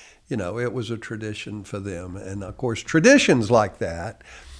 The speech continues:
are a-, absolutely wonderful, but that was back in the day when typically the A C C only got two invitations. Uh, the, typically the, uh, whatever team, uh, w-, won the regular season,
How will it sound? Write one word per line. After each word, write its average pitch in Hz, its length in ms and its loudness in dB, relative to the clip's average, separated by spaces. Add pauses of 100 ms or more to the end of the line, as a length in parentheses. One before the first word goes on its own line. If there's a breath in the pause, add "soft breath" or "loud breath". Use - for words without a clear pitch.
(180 loud breath)
are 113 380 0
a-, 135 260 0
absolutely 117 880 2
wonderful, 117 680 2
but 113 240 -4
that 175 300 2
was 160 200 0
back 190 460 0
in 180 180 6
the 165 120 8
day 131 880 4 (560 loud breath)
when 143 280 4
typically 196 720 4
the 127 200 2
A 147 120 6
C 135 220 -2
C 170 320 2
only 143 260 2
got 131 300 -2
two 147 240 2
invitations. 131 1200 0
Uh, 107 300 -4
the, 107 360 -4 (460 loud breath)
typically 131 640 0
the, 104 480 -2
uh, 101 240 -4
whatever 139 460 4
team, 135 760 0
uh, 104 300 -6
w-, 101 340 -10
won 131 760 6
the 110 520 -4
regular 123 580 0
season, 113 920 -2